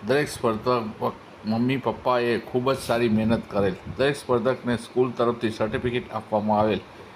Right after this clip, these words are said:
તથા મટકી ડેકોરેશનમાં અને પિક્ચર કલરમાં પ્રથમ ત્રણને મોમેન્ટો તથા સર્ટિફિકેટ પણ આપવામાં આવેલ. મટકી ડેકોરેશનમાં પ્રથમ નંબર રાધિકાબેન રાઠોડ યુગ, દ્વિતીય નંબર અંજલિબેન વાલાણી નીલ,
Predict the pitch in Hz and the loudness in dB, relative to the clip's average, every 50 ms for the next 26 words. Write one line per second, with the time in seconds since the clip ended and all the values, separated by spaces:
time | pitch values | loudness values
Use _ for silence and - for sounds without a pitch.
0 | - - - - 120 120 147 135 110 104 113 123 - - - 151 - 127 131 127 | -20 -14 -6 -6 -4 0 2 2 4 4 2 2 0 -2 -2 2 4 4 2 4
1 | - 131 131 131 131 - - 127 120 120 123 127 123 120 117 101 - - 110 - | 4 4 4 4 4 2 -2 -2 0 2 4 4 4 4 4 0 -2 -4 -8 -4
2 | - 151 151 147 - - 135 120 120 110 117 117 104 - - 110 117 - - - | 0 0 0 0 2 2 4 4 4 4 4 2 2 2 0 0 0 0 0 0
3 | 147 143 120 - - - - - - - - - - - 127 131 131 131 131 135 | 0 2 0 -4 -4 -10 -12 -10 -10 -8 -10 -6 0 2 2 2 2 2 2 2
4 | 131 123 110 117 120 131 131 131 120 - 135 131 131 113 - - 123 113 - 127 | 2 2 2 2 2 2 0 0 0 0 2 2 2 2 0 -2 -4 0 0 0
5 | 120 - 120 117 117 143 131 107 123 - 131 113 - - 120 113 110 - 101 - | 0 2 0 -2 -2 -2 -4 -6 -4 -4 -4 -4 -4 0 2 2 2 2 -2 -4
6 | - - 110 113 113 110 107 110 110 104 90 - - - - - - - - - | -2 -2 0 2 4 4 4 4 4 2 0 -4 -8 -14 -16 -14 -14 -14 -12 -10
7 | - 127 135 123 - - 151 151 151 123 120 123 120 127 127 127 127 - 127 127 | -6 -2 -2 -2 -2 -2 -2 0 4 4 4 4 4 4 4 4 4 2 0 0
8 | 120 117 110 - 110 - - 160 147 135 120 120 123 123 131 117 104 104 101 101 | 0 0 2 0 -2 -2 0 -2 0 0 0 0 0 2 2 2 4 2 2 2
9 | 120 123 127 131 123 120 120 113 104 104 110 120 - 139 127 113 107 110 123 120 | 0 0 2 2 4 4 4 4 4 4 2 2 2 2 2 2 2 4 2 2
10 | 107 - - - - - - - - - - 101 101 - 120 123 - - 147 139 | 2 0 -10 -14 -16 -20 -18 -18 -16 -12 -10 -8 -2 0 0 0 0 2 2 2
11 | 123 127 127 127 131 131 123 - - 117 117 117 113 117 123 131 139 135 120 120 | 2 2 0 2 2 2 2 0 0 0 0 0 0 0 0 0 0 0 2 2
12 | 123 123 123 - - 107 104 107 117 127 131 127 113 110 101 98 104 110 107 113 | 2 2 2 0 0 2 2 4 4 6 4 4 4 2 -2 -2 -2 0 4 4
13 | 120 110 101 | 4 4 4